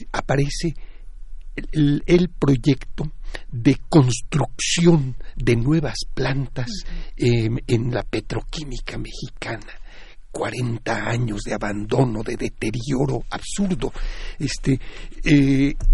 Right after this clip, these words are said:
Speaker 1: este sería un, un dato, por ejemplo, ¿no?
Speaker 2: Ujú.
Speaker 1: Yo creo que han hecho ustedes un excelente resumen. Este, eh, y, y pienso que, así como ustedes lo dicen, comienza con un diagnóstico.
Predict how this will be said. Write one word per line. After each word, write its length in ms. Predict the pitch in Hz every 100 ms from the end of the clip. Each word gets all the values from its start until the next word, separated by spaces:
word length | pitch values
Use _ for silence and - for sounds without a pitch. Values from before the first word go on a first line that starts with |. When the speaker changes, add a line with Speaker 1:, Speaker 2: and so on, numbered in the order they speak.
| - 156 -
Speaker 1:
este 400 | 208 - - 139
sería 400 | 143 131 151 131
un, 440 | 131 131 131 131 -
un 260 | 139 127
dato, 600 | 123 143 - 131 120 113 -
por 200 | 110 113
ejemplo, 520 | - 110 92 104 98
¿no? 100 | 110
Speaker 2:
Ujú. 480 | - - 180 170 160
Speaker 1:
Yo 100 | 190
creo 160 | - 180
que 220 | 156 170
han 180 | 135 139
hecho 220 | 147 -
ustedes 400 | 139 156 127 120
un 140 | 139 135
excelente 600 | - - 123 131 123 127
resumen. 800 | 113 104 - - 185 147 196 - - - -
Este, 480 | 131 - - 127 107 - - - -
eh, 320 | 147 131 123 120 - - - - -
y, 520 | - 139 131 131 - 180
y 60 | -
pienso 440 | 156 147 147 -
que, 340 | - 110 123 127 -
así 240 | 127 190
como 160 | - 123
ustedes 320 | 127 117 117
lo 140 | 131
dicen, 420 | 151 180 - 196 190 - - -
comienza 520 | 135 131 151 - 147
con 200 | - 123
un 260 | 135 123
diagnóstico. 1160 | 110 131 - - 139 143 123 - - - - -